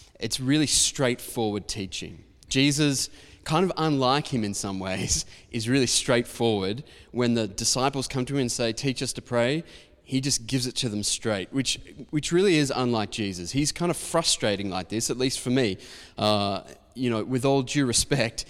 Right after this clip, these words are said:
he's frustrating because he very often doesn't give a straightforward answer when somebody asks him a question.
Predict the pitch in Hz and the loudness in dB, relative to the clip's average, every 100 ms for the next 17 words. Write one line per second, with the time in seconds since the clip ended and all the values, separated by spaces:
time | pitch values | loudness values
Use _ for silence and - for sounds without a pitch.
0 | - - - 120 - - 151 147 139 127 | -14 -8 -2 0 -2 -2 0 2 2 2
1 | 123 123 135 120 127 123 117 151 165 143 | 2 0 2 2 2 0 2 2 4 0
2 | - 143 107 - 123 135 131 117 127 123 | 0 0 0 -2 0 2 0 2 2 4
3 | 107 110 - - - - 120 - 120 120 | 4 0 -8 -20 -14 -4 0 2 2 0
4 | - 120 110 107 - 110 110 - 95 90 | -2 0 0 -2 -4 -4 -2 -2 -4 -4
5 | 98 104 101 - 113 113 113 110 110 123 | -4 -4 -4 -4 -2 0 0 0 0 -2
6 | 107 - 117 - 143 151 | -4 -2 -4 -4 -6 -6